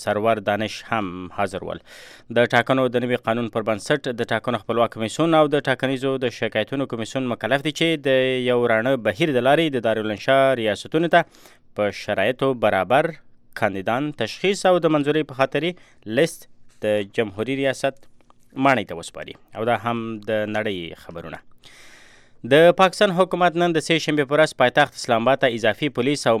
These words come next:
ملیشه ځواکونه د امنیت د ساتلو لپاره لېږلي دي. پاکستاني چارواکي وایي دا کار یې د اقتصادي همکاریو د سازمان د غونډې د پیل کېدو نه مخکې کړی. غونډه سبا د چهارشنبې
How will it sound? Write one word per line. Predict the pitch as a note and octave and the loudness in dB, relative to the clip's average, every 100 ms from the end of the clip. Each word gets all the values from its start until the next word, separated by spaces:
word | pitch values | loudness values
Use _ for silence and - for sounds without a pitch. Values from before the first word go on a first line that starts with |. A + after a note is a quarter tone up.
| G#2+ | 0
ملیشه | G#2+ D3+ C3 | -2 -2 0
ځواکونه | A#2+ - D3 B2 | 0 0 -2 0
د | G#2+ | -2
امنیت | A2 C3+ A#2 | 0 -2 -2
د | - | -2
ساتلو | G#2 - C3 G2 | -2 0 -2 -2
لپاره | F2 F2 F2 | -4 -8 -8
لېږلي | E2+ F2 E2+ | -10 -10 -12
دي. | - - _ - - - _ | -14 -20 _ -20 -20 -20 _
پاکستاني | - - B2 D3 | -4 -2 -2 2
چارواکي | D#3 D3+ D3+ D3 | 2 4 4 4
وایي | D#3 D3+ | 2 4
دا | C#3 | 2
کار | D3 D3 | 4 2
یې | C#3 | 2
د | C3+ | -2
اقتصادي | - C3 C3+ B2+ | 0 0 2 0
همکاریو | C3 B2+ B2+ C3+ B2+ | 0 2 2 2 0
د | |
سازمان | - G#2+ A#2 C3 B2 | 0 0 2 0 0
د | G#2+ | -2
غونډې | B2 C3 C3 B2+ A#2 | -2 -2 -2 0 -2
د | G#2+ | -2
پیل | G#2+ G#2 | -4 -4
کېدو | A2 B2 A2+ | -6 -4 -4
نه | A2+ | -4
مخکې | - - E2 | -8 -10 -12
کړی. | D#2 - - - G#2+ | -14 -16 -20 -20 2
غونډه | B2 C3+ A#2+ | 4 4 2
سبا | B2 B2 | 4 4
د | A2 | 2
چهارشنبې | B2 A#2 A#2 | 0 0 -2